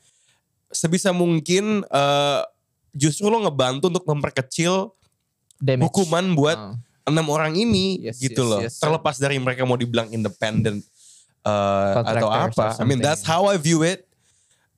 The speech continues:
Speaker 1: Terkadang yang namanya manajemen krisis, you, I can only understand what they're trying to do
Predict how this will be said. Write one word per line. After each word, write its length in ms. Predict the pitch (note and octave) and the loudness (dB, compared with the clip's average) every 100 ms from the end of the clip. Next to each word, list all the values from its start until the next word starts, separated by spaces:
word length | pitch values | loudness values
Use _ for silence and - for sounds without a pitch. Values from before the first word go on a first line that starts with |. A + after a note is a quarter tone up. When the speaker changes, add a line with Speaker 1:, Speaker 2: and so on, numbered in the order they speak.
| _ | _
Speaker 1:
Terkadang 420 | D#3 D#3+ D#3 F3+ | -4 0 0 2
yang 120 | F3 | 2
namanya 300 | D3+ C#3 C#3 | 2 2 2
manajemen 440 | C#3 C3 C3 C3 C#3 | 2 0 0 0 0
krisis, 840 | C3+ B2+ - D#3+ - - - - _ _ _ _ _ _ _ _ _ _ | 0 -2 0 -2 -2 -8 -10 -16 _ _ _ _ _ _ _ _ _ _
you, 240 | C3 C3 C3+ - | 0 2 2 0
I 160 | D3 | -2
can 160 | E3+ D#3 | 0 2
only 240 | E3 E3+ | 2 2
understand 480 | D#3+ C#3 C3 D#3 C3+ | 2 0 0 0 2
what 160 | C3+ C3 | 2 0
they're 80 | |
trying 400 | C3+ - D3 C#3+ | -2 0 0 0
to 80 | C3 | 0
do 400 | B2+ B2+ B2 B2 | 2 2 2 -2